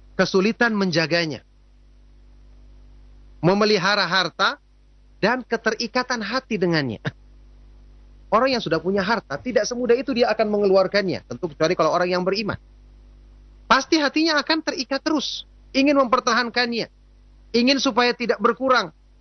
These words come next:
Bahkan kalau perlu ditingkatkan lagi. Sehingga secara perasaan di hatinya, dia susah untuk menikmati harta tersebut. Karena ada perasaan, <clears throat> ya, eh,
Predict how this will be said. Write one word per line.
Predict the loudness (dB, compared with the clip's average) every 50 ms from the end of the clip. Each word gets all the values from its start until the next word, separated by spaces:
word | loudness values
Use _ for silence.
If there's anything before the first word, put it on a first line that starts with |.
| -20 -20 -20 -20 -20 -20 -20 -20 -20 -20 -20 -20 -16 -4 0
Bahkan | 2 2 2 2 -2 -4 -2
kalau | 0 -2 -2 0 -2
perlu | -2 -2 -2
ditingkatkan | -4 -4 -4 0 0 0 0 0 0 -2 0
lagi. | 2 0 0 -2 -4 -8 -12 -10
Sehingga | -8 -6 -6 -4 -2 -4 -4 -4
secara | -4 -6 -2 0 0 0 2 0 -2 -2 -6 _ _ _ _ -20 -20 -20 _ -4 0
perasaan | 0 0 0 0 -2 -2 -2 -2 -2
di | -4 -2
hatinya, | -2 -2 -2 -2 -2 -2 -2 0 -2 -2 -4 -6 _ _ -20 -20 -20 -20 -20 -20 -20 -16 -4 -2
dia | 0 2 2 2 0
susah | 0 -2 -2 -2 0 0 0 0 0
untuk | -2 -4 -2 -2 -4 -2 -2
menikmati | -2 -2 0 0 -2 0 0 0
harta | 0 0 -2 -2 -4 -4
tersebut. | -2 -2 -4 -4 -4 -6 -8 -8 _ -18 -20 -20 -20 -20 -20 -20 -20 -20 -20 -20 -20 -20 -20 -20 -20 -20 -20 -20 -20 -20 -20 -20 -20 -20 -20 -20 -20 -20 -20 -20 -8 -2
Karena | 0 0 2 2 0 0
ada | 0 0 0 0 -2 -2 -6 _ _ _ _ _ _ _ _ _ _ -4
perasaan, | -2 0 0 0 0 0 0 0 0 -2 -6 -14 _ _ _ -6 -4
<clears throat> | -4 -4 -4 -6 -10 -12 -6 -4
ya, | -4 -4 -4 -8 -20 -20 -20 -20 -20 -20 -20 -20 -20 -20 -20 -20 -16 -4
eh, | 0 0 0 0